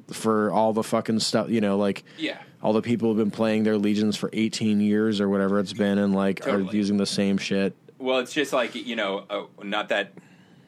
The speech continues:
Speaker 2: you or I or, or really Teo pay, Teo probably more than you and I pay really any, any attention to what is going <laughs> on in the forty K environment, but I think, you know, they,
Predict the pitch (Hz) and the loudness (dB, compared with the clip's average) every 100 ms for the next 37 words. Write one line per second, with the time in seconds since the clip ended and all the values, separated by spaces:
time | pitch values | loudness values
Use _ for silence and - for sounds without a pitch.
0 | - 95 85 101 101 90 87 85 87 87 | -20 -16 -6 -2 -2 -2 -4 -4 -4 -4
1 | 85 82 85 - 90 82 87 85 78 101 | -6 -8 -10 -8 -8 -8 -10 -12 -12 -8
2 | 95 87 85 - 90 87 80 90 85 - | -6 -6 -8 -10 -12 -12 -14 -18 -20 -10
3 | 101 87 - 98 90 87 87 87 87 80 | -6 -6 -6 -8 -8 -8 -8 -8 -12 -16
4 | - 98 98 90 101 107 87 85 - - | -18 -8 -6 -4 -4 -2 -4 -8 -14 -12
5 | 90 90 90 87 98 110 107 92 - - | -12 -10 -10 -10 -6 -6 -4 -6 -10 -20
6 | - - - - - 92 - - 101 - | -20 -20 -20 -18 -18 -20 -20 -20 -20 -20
7 | - - _ - - 117 123 117 104 104 | -20 -20 _ -20 -14 -4 -2 -2 -4 -6
8 | 101 101 95 85 - - - 107 92 - | -6 -8 -6 -6 -8 -20 -16 -6 -6 -4
9 | 98 92 90 - - 123 107 95 107 101 | -4 -4 -6 -12 -4 -4 -4 -8 -4 -4
10 | 95 - 104 123 127 127 135 165 170 - | -4 -8 -6 -6 -2 -2 -2 -6 -10 -16
11 | - - - 110 98 101 - 110 95 - | -20 -18 -2 0 0 -2 -4 -6 -8 -18
12 | - - - - 113 104 95 101 98 98 | -20 -20 -20 -16 -6 -4 -2 0 0 0
13 | 95 | -2